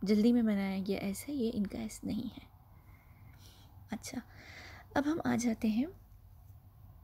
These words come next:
यहाँ पर, अम, ये एम देखिए आप, ये इनका एम है और ये एक एम है जिसमें इन्होंने लिखा है, "I am grateful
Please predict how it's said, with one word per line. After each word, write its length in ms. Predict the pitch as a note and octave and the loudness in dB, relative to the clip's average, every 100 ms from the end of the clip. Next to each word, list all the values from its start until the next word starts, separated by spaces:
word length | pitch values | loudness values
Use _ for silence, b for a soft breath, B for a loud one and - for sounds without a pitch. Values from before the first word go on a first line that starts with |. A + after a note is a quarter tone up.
| - - - - - - - | -20 -20 -20 -20 -20 -18 2
यहाँ 300 | A3+ A3 A3 | 4 4 2
पर, 180 | B3 C#4 F4+ - - - - - - G3+ | 0 -4 -6 -14 -20 -20 -20 -20 -8 -2
अम, 640 | G#3 G#3 G3+ G3+ G3 G3+ - - - F#3+ | 0 2 2 2 2 -2 -6 -18 -8 -2
ये 200 | G#3 B3 | 0 2
एम 180 | A3+ A#3+ | 2 4
देखिए 300 | A#3+ A#3 C#4 | 2 0 -2
आप, 120 | F4 - - - G#3 | -4 -12 -20 -8 0
ये 140 | A#3+ | 2
इनका 260 | A#3 A#3 - | 4 2 0
एम 240 | A#3 A#3+ | 2 2
है 180 | D4 F4+ - | 2 0 -4
और 140 | A#3 G3+ | -2 0
ये 160 | G#3 | 0
एक 180 | - A3 - | 2 0 -2
एम 200 | F3+ F#3 | -2 -2
है 140 | A3 C#4+ | 0 -2
जिसमें 360 | - A#3 - A3 | -4 -6 -4 -2
इन्होंने 220 | G#3 A3 | 0 2
लिखा 260 | G#3 - B3 | 0 -2 -4
है, 60 | |
"I 160 | C4 A3 | -2 0
am 80 | G3+ | 0
grateful 540 | G#3 G3 - A3 B3 | 2 2 0 -2 -2